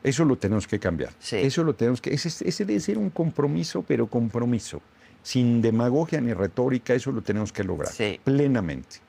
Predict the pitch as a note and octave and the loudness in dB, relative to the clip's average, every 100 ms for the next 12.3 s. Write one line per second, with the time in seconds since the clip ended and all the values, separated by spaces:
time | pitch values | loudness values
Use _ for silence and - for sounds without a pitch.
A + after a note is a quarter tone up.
0 | _ _ _ F#2+ - A#2 A#2 G#2+ E2 D#2 | _ _ _ -4 0 0 2 0 -4 -6
1 | - D3+ D#3 D#3 - D3+ B2+ A2+ A2 A2 | -8 -8 -4 -4 -2 -2 -2 -4 -8 -6
2 | B2+ B2 C#3 C3+ - A#2 A2 A2 A2 - | -6 -6 -8 -8 -6 -6 -6 -8 -12 -4
3 | E3+ D3+ D#3+ E3+ G3 D#3+ D3+ C3 C#3+ F#3 | -2 0 0 2 4 4 2 2 0 2
4 | F#3 G#3 - G3 C#3+ F3+ B2 E3+ A3 G#3 | 2 2 2 2 2 2 2 2 0 0
5 | G#3 D#3+ C#3+ D3+ E3 - - - _ A2 | 0 0 0 2 0 -4 -18 -20 _ -2
6 | - G#2+ A2+ B2 A#2 - F2 - E2+ F2 | 0 2 4 4 2 0 -4 -2 -4 -4
7 | F2 A2+ G#2 G#2 - G2+ B2 A2 G#2 G#2 | -2 -2 0 -4 -4 -4 -2 -2 -2 -4
8 | F#2+ G2 F2 F2+ D#2 B1 - - - C3 | -2 -4 -4 -6 -6 -10 -16 -14 -4 -2
9 | C#3+ G#2+ D#2 D#2 - - - _ _ - | 0 -2 -2 -10 -12 -20 -20 _ _ -2
10 | A#3 F#3+ F3+ D#3 C#3+ D3 G2+ C#2 D3+ C#3 | 0 0 2 0 2 2 2 0 -2 -4
11 | - C3 A#2 B2+ G2+ G#2 G3 A#3 G#3 G#3+ | -2 0 0 -4 -10 -4 2 2 2 2
12 | G#3+ - - | 0 -4 -12